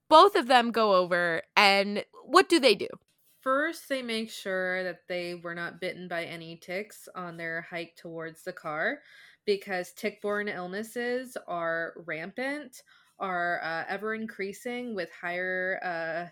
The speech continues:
Speaker 2: temperatures due to climate change, and they can have long-lasting effects that, uh, are like that of an immunocompromising disorder. So first and foremost, they're making sure they do not have any tick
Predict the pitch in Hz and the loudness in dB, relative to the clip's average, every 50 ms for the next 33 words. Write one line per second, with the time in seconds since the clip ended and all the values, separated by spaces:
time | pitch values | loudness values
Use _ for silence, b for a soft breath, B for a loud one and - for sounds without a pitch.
0 | _ _ _ _ _ - - 202 190 190 - 226 240 233 - 233 226 226 226 233 | _ _ _ _ _ -12 -8 -8 -8 -4 -4 -6 -6 -6 -8 -6 -4 -2 -2 -4
1 | 240 233 - - 196 180 175 - 175 _ - - 170 160 170 180 202 220 - - | -4 -6 -8 -6 -6 -6 -6 -10 -14 _ -12 -12 -10 -10 -8 -8 -10 -10 -10 -14
2 | - - 233 233 233 233 233 233 233 240 240 233 - - b b b b b b | -14 -10 -10 -8 -8 -8 -8 -10 -10 -12 -14 -16 -18 -20 b b b b b b
3 | b b b - 202 196 185 185 185 180 - 185 180 196 190 208 202 196 190 185 | b b b -4 -2 -2 -2 -4 -6 -10 -12 -8 -8 -8 -6 -6 -8 -10 -10 -8
4 | 190 180 175 185 190 185 160 160 160 170 175 - - 208 196 190 190 190 196 190 | -8 -8 -8 -8 -10 -10 -8 -8 -8 -10 -12 -14 -12 -10 -10 -8 -10 -10 -14 -14
5 | - - 175 170 _ _ - 165 151 156 170 196 220 226 220 - - - - - | -14 -14 -14 -16 _ _ -10 -8 -6 -6 -4 -4 -6 -6 -8 -12 -18 -14 -6 -4
6 | 185 170 170 165 160 165 160 151 - _ _ _ - 175 170 165 156 156 151 - | -2 -2 -2 -2 -4 -4 -6 -8 -10 _ _ _ -12 -10 -10 -8 -8 -8 -10 -8
7 | - 170 165 165 160 156 160 156 165 175 165 170 170 - 170 165 165 160 - 160 | -6 -6 -4 -2 -2 -2 -4 -6 -6 -8 -8 -8 -8 -8 -8 -8 -6 -6 -8 -8
8 | 170 165 170 165 160 165 170 165 165 160 156 156 160 160 156 - - 156 156 156 | -10 -10 -12 -14 -14 -14 -14 -14 -12 -12 -10 -10 -12 -12 -14 -16 -14 -14 -14 -14
9 | - 160 156 156 151 151 151 151 151 156 147 151 156 143 151 156 _ - - 190 | -14 -16 -16 -14 -12 -12 -12 -12 -12 -14 -14 -16 -16 -18 -20 -20 _ -14 -14 -12
10 | 185 214 208 180 175 - - - _ _ _ _ _ _ _ _ _ _ - - | -8 -8 -8 -8 -8 -10 -10 -12 _ _ _ _ _ _ _ _ _ _ -12 -8
11 | 208 190 175 170 165 - - 240 269 262 - 349 285 - 247 226 220 220 208 208 | -6 -4 -4 -6 -8 -6 -2 -2 -2 -2 -4 -8 -6 -6 -6 -6 -4 -4 -4 -2
12 | 202 202 196 196 - - - 208 214 226 220 220 220 226 220 214 214 214 - - | -2 -2 -4 -6 -8 -6 -4 -2 -2 -2 -4 -6 -6 -8 -8 -10 -8 -10 -8 -6
13 | 180 170 165 160 156 156 156 160 160 _ _ _ _ - 196 185 185 185 190 190 | -6 -4 -4 -4 -4 -6 -6 -8 -12 _ _ _ _ -6 -6 -6 -4 -4 -4 -6
14 | 175 - 170 180 175 165 160 156 156 156 - - - | -6 -8 -8 -10 -10 -10 -10 -14 -14 -16 -18 -20 -20